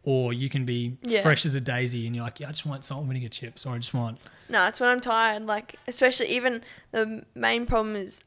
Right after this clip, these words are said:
Speaker 2: afternoon naps. If I, I try not to have an afternoon nap, but
Speaker 1: Mm-hmm.
Speaker 2: I wake up from an afternoon nap and I crave, like, that sort of food, and I'm just like, "Just drink some water," 'cause I know I'm not hungry,
Speaker 1: Yeah,
Speaker 2: but
Speaker 1: body's just screaming for energy.
Speaker 2: Yeah.
Speaker 1: Um, flavour of chips?
Speaker 2: Oh,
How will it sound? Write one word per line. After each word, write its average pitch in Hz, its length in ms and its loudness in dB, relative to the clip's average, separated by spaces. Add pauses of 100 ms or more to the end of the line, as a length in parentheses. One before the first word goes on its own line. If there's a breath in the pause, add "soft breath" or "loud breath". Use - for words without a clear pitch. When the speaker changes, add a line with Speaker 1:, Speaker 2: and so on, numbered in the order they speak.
Speaker 2:
afternoon 214 500 -2
naps. - 320 -10
If 214 120 -14
I, 214 60 -6 (260)
I - 40 -20
try 277 200 10
not 277 160 4
to 262 80 -6
have 240 80 0
an 226 80 2
afternoon 220 400 0
nap, 220 240 0
but 202 100 4
Speaker 1:
Mm-hmm. 151 80 10
Speaker 2:
I 226 60 12
wake 240 140 4
up 240 140 0
from 233 140 -4
an 226 60 -2
afternoon 226 420 -2
nap 262 300 -2 (400 loud breath)
and 220 160 -2
I 208 100 2
crave, 208 720 -4 (200)
like, - 200 -4 (120)
that - 200 -2
sort 120 180 -8
of 120 60 -10
food, 123 300 -6
and - 220 -12 (120)
I'm 214 140 -6
just 214 200 -10
like, - 200 -8
"Just - 180 -10
drink 202 220 -6
some - 160 -10
water," 104 260 -4
'cause - 140 -12
I 208 60 -4
know 220 160 0
I'm 196 120 -4
not - 140 -10
hungry, 107 340 -10
Speaker 1:
Yeah, 139 240 2
Speaker 2:
but - 320 -4
Speaker 1:
body's 139 300 2
just 123 100 -2
screaming 123 380 0
for 117 120 -6
energy. 120 380 4
Speaker 2:
Yeah. 202 280 0 (280 loud breath)
Speaker 1:
Um, 135 280 4
flavour 147 360 2
of 131 80 0
chips? - 400 -4 (800 soft breath)
Speaker 2:
Oh, 202 500 2